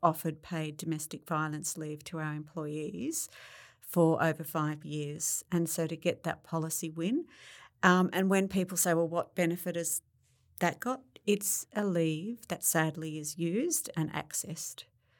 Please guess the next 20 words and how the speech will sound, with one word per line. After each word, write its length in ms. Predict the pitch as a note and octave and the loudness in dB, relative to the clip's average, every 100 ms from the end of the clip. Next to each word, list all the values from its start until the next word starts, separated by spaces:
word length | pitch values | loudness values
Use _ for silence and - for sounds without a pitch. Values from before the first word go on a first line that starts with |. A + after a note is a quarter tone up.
| - _ _ F3 | -20 _ _ 2
And 320 | E3 E3+ - | 4 4 0
to 100 | - | -2
provide 400 | F3+ E3+ E3+ D#3+ | 0 4 4 4
those 200 | E3+ D#3+ | 2 0
safe 380 | - E3+ E3+ - | 2 2 2 -2
pathways, 680 | - D#3+ F3 - G#3+ C#4+ C#4+ | -2 -2 -2 -4 -2 -2 -2
our 220 | E3 E3 | 0 0
workforce 580 | D#3+ D#3+ - - D#3+ - | 0 -4 -4 -8 -6 -6
is 100 | F3 | -2
eighty-five 480 | E3 D#3+ - E3 - | -2 -2 -4 -10 -6
percent 320 | - E3+ D#3+ | -4 -2 0
women, 360 | F#3 G3 D#4+ G4 - - - - - | 0 0 0 -2 -10 -20 -20 -20 0
uh, 340 | F3+ F3 E3+ E3+ | 4 4 4 0
for 560 | - F#3 F3 E3+ E3+ | 0 4 6 6 4
our 160 | - E3 | 2 2
staff 560 | - - E3 D#3+ - - - | 0 2 0 0 -4 -8 -4
to 160 | E3+ - | -2 2
access 500 | D#3+ - - E3 - | 0 2 0 0 -4
paid 340 | - E3 D#3+ | -4 -4 -4
domestic 420 | E3+ E3+ D#3+ E3 | -4 -4 -4 -8